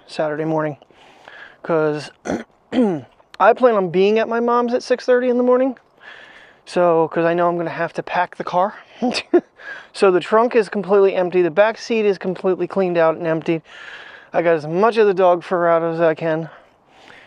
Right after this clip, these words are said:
'Cause as I mentioned, my cousin's one child is highly allergic to animal dander. Cat, dog, whatever.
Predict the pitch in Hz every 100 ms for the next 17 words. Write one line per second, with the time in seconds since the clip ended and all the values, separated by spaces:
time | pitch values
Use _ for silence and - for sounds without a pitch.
0 | - 156 156 156 156 160 156 165 156 151
1 | 147 - - - - 170 156 156 151 156
2 | 151 131 - - - - 175 156 156 156
3 | 143 160 165 156 156 151 156 - 147 156
4 | _ _ - 180 170 156 151 151 156 151
5 | - _ - 165 165 147 156 165 156 160
6 | 156 160